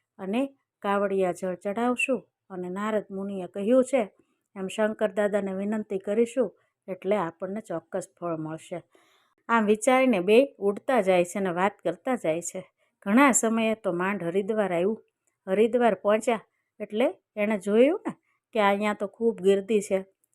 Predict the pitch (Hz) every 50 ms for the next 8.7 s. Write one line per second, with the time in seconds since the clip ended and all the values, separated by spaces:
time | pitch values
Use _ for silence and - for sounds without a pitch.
0 | _ _ - 233 233 190 202 190 185 185 190 190 190 - 226 220 208 - 196 196
1 | 196 _ _ _ _ _ _ _ _ - 202 185 - 220 254 311 370 - _ _
2 | _ _ - 202 220 233 202 - 214 202 196 196 202 202 208 220 240 214 202 226
3 | 262 254 240 - 202 196 190 - 220 196 185 208 214 214 - 233 220 - 208 190
4 | 190 190 175 170 _ 220 214 226 247 247 208 165 - _ - 170 - _ _ _
5 | _ _ _ _ - 190 190 196 180 175 196 196 214 208 185 180 175 185 226 262
6 | - _ _ _ - 185 - - 185 190 - 220 - 180 156 156 165 165 165 -
7 | 175 165 - _ _ _ _ _ _ _ - 196 190 202 233 285 - _ _ 185
8 | 185 202 208 208 208 208 196 196 - 202 208 262 302